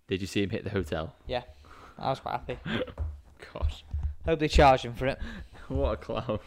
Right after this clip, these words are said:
Speaker 1: Thing is, I, I, I'd feel like I'm still on that team,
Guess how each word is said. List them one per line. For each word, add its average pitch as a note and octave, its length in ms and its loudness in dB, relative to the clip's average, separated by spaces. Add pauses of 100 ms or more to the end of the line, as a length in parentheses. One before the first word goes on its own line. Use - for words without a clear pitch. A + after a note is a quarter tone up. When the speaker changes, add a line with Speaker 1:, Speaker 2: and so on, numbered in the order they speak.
(680)
Speaker 1:
Thing E3+ 160 4
is, D#3+ 180 4
I, A#2+ 240 2
I, A#2+ 480 2
I'd A#2 100 2
feel A2+ 200 4
like G2+ 160 4
I'm G#2+ 160 -2
still A2+ 140 -6
on A2 80 -2
that G2+ 220 -4
team, G#2 300 -2